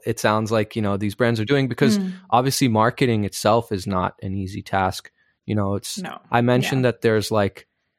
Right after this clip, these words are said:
Speaker 1: so many suppliers, but there's also so many brands. Uh, you look at a company like H and M, they're one of the largest brands and retailers globally. And they're, like, as far as I understand, less than one percent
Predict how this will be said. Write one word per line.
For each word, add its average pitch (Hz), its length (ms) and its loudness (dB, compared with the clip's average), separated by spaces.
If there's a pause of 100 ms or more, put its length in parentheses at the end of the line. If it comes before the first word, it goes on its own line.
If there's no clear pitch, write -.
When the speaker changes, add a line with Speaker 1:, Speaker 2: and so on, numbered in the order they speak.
(140)
Speaker 1:
so 117 180 0
many 117 200 2
suppliers, 110 560 2
but - 160 -6
there's 107 160 -2
also 120 240 0
so 113 200 0
many 101 220 2
brands. 104 540 0 (440)
Uh, 98 380 2
you 104 160 0
look 113 200 2
at 110 180 2
a 107 80 -2
company 104 400 0
like 95 200 -2
H 101 240 -2
and 107 100 0
M, 110 280 0 (320)
they're 110 140 4
one 110 160 2
of 98 80 0
the 98 100 -2
largest 104 460 2
brands 95 400 -2
and 98 120 -4
retailers 95 720 -4
globally. 107 520 0 (360)
And 107 200 0
they're, 208 260 4
like, 98 380 0 (240)
as 113 100 -6
far 113 200 4
as 117 120 2
I 117 140 4
understand, 101 480 -2
less 98 200 -2
than 98 180 -2
one 95 200 0
percent 95 560 -2